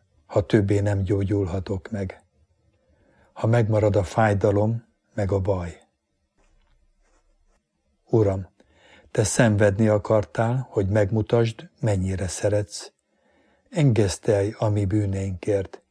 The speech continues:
és megválts minket. Te megszentelted a fájdalmat,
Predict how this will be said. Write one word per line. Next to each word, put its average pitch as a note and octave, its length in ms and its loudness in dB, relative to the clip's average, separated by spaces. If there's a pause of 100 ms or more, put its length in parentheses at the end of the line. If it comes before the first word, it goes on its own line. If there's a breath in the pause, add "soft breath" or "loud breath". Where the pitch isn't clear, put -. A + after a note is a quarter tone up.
(100)
és - 280 -4
megválts F2+ 680 -6
minket. G2 640 -14 (1900 loud breath)
Te C3+ 120 2
megszentelted G#2+ 840 2
a G2+ 80 0
fájdalmat, G#2 840 -2